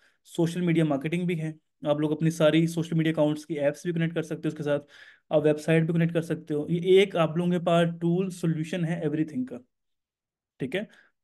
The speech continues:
पेरोल्स, पेमेंट, सब चीज़ें हम लोग इसके अंदर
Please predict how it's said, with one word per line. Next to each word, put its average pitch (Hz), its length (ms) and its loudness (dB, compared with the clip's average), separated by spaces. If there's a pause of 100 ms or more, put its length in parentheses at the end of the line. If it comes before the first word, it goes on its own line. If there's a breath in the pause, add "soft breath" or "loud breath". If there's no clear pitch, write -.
पेरोल्स, 180 560 6
पेमेंट, 170 500 2
सब 165 240 -4
चीज़ें 160 220 -4
हम 151 120 0
लोग 151 120 2
इसके - 200 -6
अंदर 170 340 -4